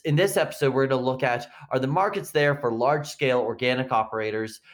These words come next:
um, to come in? And, and if they're not there, what does it take to grow these markets?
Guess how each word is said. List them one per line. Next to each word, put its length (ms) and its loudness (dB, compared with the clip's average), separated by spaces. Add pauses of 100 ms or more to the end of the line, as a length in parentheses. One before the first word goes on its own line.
(160)
um, 380 0
to 140 -12
come 320 -2
in? 220 2
And, 480 2
and 120 0
if 120 0
they're 120 2
not 280 0
there, 160 4
what 180 0
does 140 -8
it 100 -20
take 200 -4
to 60 -6
grow 300 2
these 240 -2
markets? 560 -8